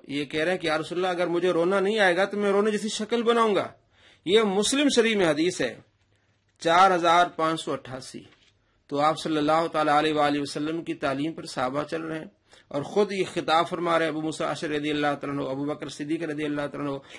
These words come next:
उमर फारूक रज़ी अल्लाह तआला अन्हु ये कह रहे हैं। तो ये कह रहे हैं कि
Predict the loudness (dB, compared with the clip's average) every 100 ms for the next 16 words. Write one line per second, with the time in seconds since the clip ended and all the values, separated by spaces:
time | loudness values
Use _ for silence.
0 | -14 -2 2 4 2 2 4 6 4 2
1 | 0 2 4 2 2 -2 0 0 0 -2
2 | -4 -6 -8 -6 -4 -4 -6 -12 _ _
3 | -2 0 2 0 0 2 2 0 -2 -2
4 | -4